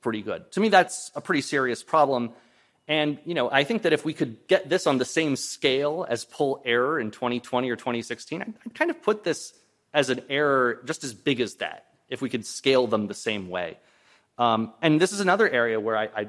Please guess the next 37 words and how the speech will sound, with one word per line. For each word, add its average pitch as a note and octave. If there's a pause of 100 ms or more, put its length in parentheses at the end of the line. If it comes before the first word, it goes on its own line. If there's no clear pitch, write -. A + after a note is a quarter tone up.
I A2+
think A2+
that G#2+
we A2
continue A2
to G2+
have G#2
a -
lot F#2+
of F#2
work. F#2 (960)
Um, A#2 (840)
heading G#3
into G#3+
twenty G3+
twenty-four, F3+ (540)
um, B2+
the C#3
stakes G3
for E3
all D#3+
of C3
these C3+
issues B2
feel B2 (100)
as A#2
high B2+
as A#2
ever. G2+
These B2
are E3+
to-, C#3+
this C#3+
is F#3+
today's C#3+
poll D3+
average, B2+